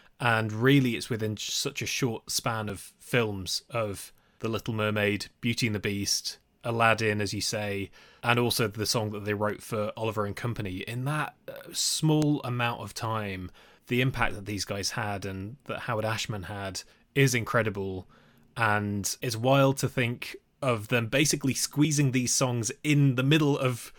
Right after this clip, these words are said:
them working on Aladdin. Like, you're rushed onto this other project, and the stuff that they're writing here is just mind-blowing. I can't wait to talk about the songs in this film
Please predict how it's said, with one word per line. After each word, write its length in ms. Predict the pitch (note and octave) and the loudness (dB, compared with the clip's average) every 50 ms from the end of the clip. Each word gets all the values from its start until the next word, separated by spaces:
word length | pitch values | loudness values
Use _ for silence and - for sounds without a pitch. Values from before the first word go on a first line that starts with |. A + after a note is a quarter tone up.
| - | 0
them 220 | - C3+ B2 A#2+ A#2 | 2 4 4 4 4
working 380 | B2 C3+ C3+ B2+ - - B2+ | 4 4 4 4 2 2 2
on 160 | B2+ B2 A#2+ A#2 | 2 2 2 2
Aladdin. 580 | A2 A#2 C3 C#3 C3 - G2+ G#2+ A#2+ C3 C3 | 2 4 6 6 6 4 2 0 2 2 2
Like, 260 | C3+ B2+ A#2 A2+ G#2 | 2 0 0 0 0
you're 160 | A2 A2 B2 A#2+ | 0 0 0 0
rushed 380 | A2+ B2 D3 C#3+ - - - | 0 0 0 0 0 2 0
onto 180 | C#3+ B2+ A#2 B2+ | 0 0 0 -2
this 200 | B2+ B2 - C#3+ | -2 -2 0 0
other 100 | A#2+ A#2 | 0 0
project, 460 | - - C3+ B2 A2 A2+ G#2+ G2+ - | 2 2 2 2 0 -2 -6 -6 -8
and 140 | - B2 A2+ | -8 -8 -6
the 80 | G#2 - | -4 -4
stuff 480 | - - - - - - D3+ F3 - | -4 -4 -4 -4 -4 -4 -6 -4 -2
that 80 | - D3+ | -2 -2
they're 160 | A#2+ A2 G#2 | -2 -2 -2
writing 340 | G2+ A2 B2+ C3+ D#3+ - D3+ | 0 2 2 2 2 2 -2
here 240 | C3+ C#3 F3 F3 E3+ | 0 2 2 2 2
is 140 | D3 B2+ - | 2 2 0
just 200 | - C#3+ - - | 0 0 2 2
mind-blowing. 1040 | C3+ B2+ B2 B2+ C3 C3+ C3+ C3 B2+ A#2 - - G2+ G2+ G2+ F#2+ F#2+ F#2+ F#2+ G2 - - - - - - - - - - - | 2 2 2 4 4 4 4 4 2 0 -4 -6 -6 -6 -6 -8 -8 -10 -10 -12 -14 -16 -20 -20 -20 -20 -20 -20 -14 -10 -10
I 60 | - | -6
can't 200 | - - C3 A#2+ | -4 -2 -2 0
wait 200 | A2 A2 A#2 - | 0 -2 -2 -2
to 80 | - - | -4 -4
talk 180 | - G#2+ - | -4 -4 -2
about 180 | G#2+ G#2+ G2+ - | -2 -2 -2 -2
the 60 | - | -2
songs 320 | - B2+ G#2+ G#2+ G2+ - | -2 -2 -2 -2 -2 -4
in 80 | G#2 G2 | -4 -4
this 140 | G#2 G2 - | -4 -4 -4
film 500 | - A2+ G#2+ G2+ G2+ G2+ G2+ G2 F#2+ | -2 0 0 0 0 -2 -4 -6 -6